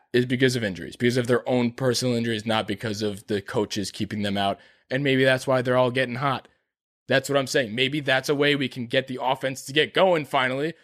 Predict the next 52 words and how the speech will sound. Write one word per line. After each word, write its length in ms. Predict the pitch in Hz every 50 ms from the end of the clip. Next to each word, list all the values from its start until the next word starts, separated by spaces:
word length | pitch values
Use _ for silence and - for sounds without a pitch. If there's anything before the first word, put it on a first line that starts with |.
| _ _ _ _ _ _ _ _ _
And 160 | - 196 202
this 140 | 190 240 -
has 100 | 262 226
been 140 | 214 240 233
a 60 | 233
problem 420 | 233 233 - 208 220 226 226 226 220
for 140 | - 226 208
the 60 | 214
last 280 | 208 226 220 220 220 -
couple 320 | - 247 277 - 440 415
years. 460 | 285 143 120 113 92 78 - 104 -
A 40 | -
couple 200 | - 220 226 262 269
years, 160 | 269 254 247
we've 180 | 254 254 247 214
always 260 | - 233 285 349 294
been 140 | 247 196 165
doing 240 | 147 156 147 139 131
this 120 | 127 127
fucking 320 | - - 151 139 - 143 131
nonsense. 340 | 139 139 139 139 151 143 131
Not 220 | 139 170 202 214
as 100 | 196 185
much 180 | 202 208 202 -
as 100 | 170 165
we 120 | 175 170
are 220 | 156 156 175 170
this 260 | 156 180 208 202 - -
year 260 | 143 139 139 135 135 _ _ _ _ _
with 120 | 139 139
the 80 | 135 143
load 260 | 131 151 156 151 139
management. 540 | 135 156 170 180 175 151 127 131 120 117 - _ _ _ _
And 100 | - 131
I 80 | 147 156
do 260 | 151 127 170 214 233
think, 400 | 226 _ - 226 202 147 143 - -
now 180 | 127 139 151 147
that 80 | 143
I've 140 | 156 156 147
talked 220 | - - 165 156 -
myself 280 | 165 156 151 - 147 147
into 260 | 147 120 107 - 117
it, 100 | 107 - _ _ _ _ _ _ _
that 160 | - 131 131
is 140 | 131 123 123
a 80 | 123 117
primary 600 | - _ - - 156 156 160 170 165 160 160 160
reason 320 | 147 143 135 127 117 120 113
as 140 | 113 110 -
to 80 | 123 113
why 400 | 110 113 110 107 104 104 104